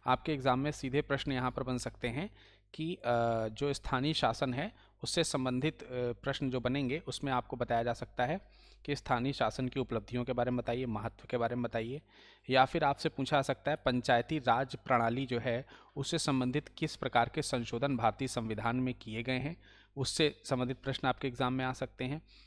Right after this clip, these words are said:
या फिर पंचायती राज की जो उपलब्धियां हैं उनके बारे में प्रश्न आ सकता है। तो मैं कुछ पॉइंट यहाँ पर लिख दे रहा हूँ, ऐसे आपसे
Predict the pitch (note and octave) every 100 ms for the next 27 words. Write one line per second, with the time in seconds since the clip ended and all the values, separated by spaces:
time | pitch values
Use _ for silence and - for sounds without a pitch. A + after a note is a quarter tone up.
0 | - D3+ C#3+ E3+ - C3+ B2+ B2+ B2+ D#3
1 | C3 C3 - D3 D#3 - A#2+ B2+ A2 C3+
2 | C#3 D3 C#3+ - B2+ A#2+ C#3+ C3 C3 C3+
3 | C3+ - C3 B2+ - - C3+ C#3 - -
4 | - - D#3 D#3+ F3 D#3+ D#3 D#3+ E3 D#3+
5 | D3+ C#3+ D3 D#3+ G#3 D#3 C#3 - D3 C3
6 | -